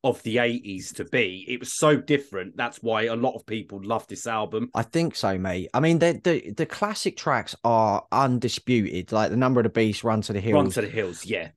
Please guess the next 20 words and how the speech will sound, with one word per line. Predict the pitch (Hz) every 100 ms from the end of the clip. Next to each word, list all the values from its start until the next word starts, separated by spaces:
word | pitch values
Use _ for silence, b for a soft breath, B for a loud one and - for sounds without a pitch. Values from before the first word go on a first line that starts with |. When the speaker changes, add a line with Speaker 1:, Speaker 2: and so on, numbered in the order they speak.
| _
Speaker 2:
Hallowed | - 135 127 113
Be | 123
Thy | 113 110
Name. | 110 98
You | 98
know, | 98
they're, | 101 123
they're | 117 131 135
undisputed. | 139 139 113 - - 131 110 95
The | -
Prisoner's | - 147 123 113 98
a |
great | 101 107 104
song. | - 104
Children | - 151 131 117
of | 107
the |
Damned | 101 - 117 110 104
is, | 95
Speaker 1:
Acacia, | 95 120 -